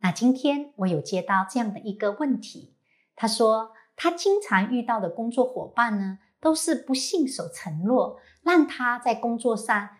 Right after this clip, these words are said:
遇到了许多的问题。他问他可以怎么做，用种种子的方式，让他不会再看到这些不信守承诺的工作伙伴呢？这是非常好的问题。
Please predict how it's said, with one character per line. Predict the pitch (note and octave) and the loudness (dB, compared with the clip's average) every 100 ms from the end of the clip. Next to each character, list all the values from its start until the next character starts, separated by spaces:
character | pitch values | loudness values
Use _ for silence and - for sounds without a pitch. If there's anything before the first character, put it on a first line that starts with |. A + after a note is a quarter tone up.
| _ | _
遇 | A3+ | -2
到 | A3 F#3 | 2 0
了 | D#3+ | 0
许 | C#3 - F#3 D3+ | -6 -6 -4 -4
多 | - C#4+ D#4+ | -2 -2 0
的 | D#4 | 0
问 | F#3 F#3+ D#3+ | -2 -4 -6
题。 | - - - _ _ _ _ | -14 -18 -20 _ _ _ _
他 | - C4 | 0 4
问 | C4+ C4+ G#3 - | 6 4 0 -2
他 | F4+ | -2
可 | F4+ F4+ | 0 2
以 | C4 | 0
怎 | F#3+ | 0
么 | E3+ F#3+ | -6 -8
做， | - E4 B3+ G#3+ - - | 0 2 2 0 -8 2
用 | D#4+ | 4
种 | D4+ G#4 E4 | 6 4 4
种 | G3+ E3 | 0 -2
子 | G#3+ | -2
的 | G#3+ | -4
方 | G3+ C4 C4+ | -2 0 0
式， | C4+ D4 B3 - - _ | 0 2 2 0 -10 _
让 | E4 D#4+ | 2 2
他 | C4+ C4 B3 | 2 -2 -2
不 | B3+ G3 G#3+ | -2 -2 0
会 | G4 F#4 | 2 0
再 | F4 C#4+ | 0 -4
看 | C4 C#4 B3 | -2 0 0
到 | B3+ A#3 | 0 -2
这 | A3 B3 | 2 0
些 | A#3 - G#3 G#3+ - _ | 0 0 0 0 -8 _
不 | F4 | -2
信 | F4 - F#4+ C4+ | -2 0 2 2
守 | G3 E3 | 2 -4
承 | - F#3+ F#3+ | -6 -6 -2
诺 | C4 B3+ | 0 0
的 | G3+ | 0
工 | G3+ D4+ | -2 -2
作 | D#4 C#4+ | 0 -2
伙 | C4 F3+ | -2 -4
伴 | - C#4+ D4+ C4 | -4 -2 0 -2
呢？ | B3+ B3+ B3+ - _ _ _ - _ - | -2 -8 -18 -20 _ _ _ -20 _ 2
这 | G#3+ | 4
是 | G#3 F#3 | 4 -2
非 | - F#3 F#3 | -4 -6 -6
常 | - E3 | -10 -12
好 | - - - | -4 -4 -4
的 | G3+ | -2
问 | A#3 G#3+ | -2 -2
题。 | - - - | -6 -16 -18